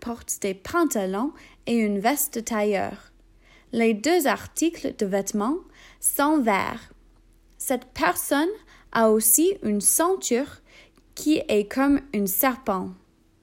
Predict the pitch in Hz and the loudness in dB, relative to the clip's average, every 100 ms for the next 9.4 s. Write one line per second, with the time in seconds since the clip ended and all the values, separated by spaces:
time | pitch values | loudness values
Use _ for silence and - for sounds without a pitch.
0 | _ _ _ _ _ _ _ _ _ _ | _ _ _ _ _ _ _ _ _ _
1 | _ _ _ _ _ _ _ _ _ _ | _ _ _ _ _ _ _ _ _ _
2 | _ - _ _ _ _ _ _ _ _ | _ -20 _ _ _ _ _ _ _ _
3 | - _ 240 262 254 247 262 262 220 190 | -20 _ 4 6 6 4 2 2 -2 -2
4 | - - - _ _ _ _ _ _ _ | -4 -18 -20 _ _ _ _ _ _ _
5 | _ _ _ _ - 277 226 - 294 339 | _ _ _ _ 0 2 2 0 -2 -2
6 | - 269 339 403 _ - 277 330 339 - | -2 -2 -2 -6 _ 0 0 0 -8 -8
7 | - 226 208 202 226 269 - - 208 202 | -2 0 0 0 0 0 -2 -4 -2 0
8 | 202 185 185 _ _ _ _ - - 214 | -2 -4 -8 _ _ _ _ -4 0 0
9 | 196 220 285 | 0 2 2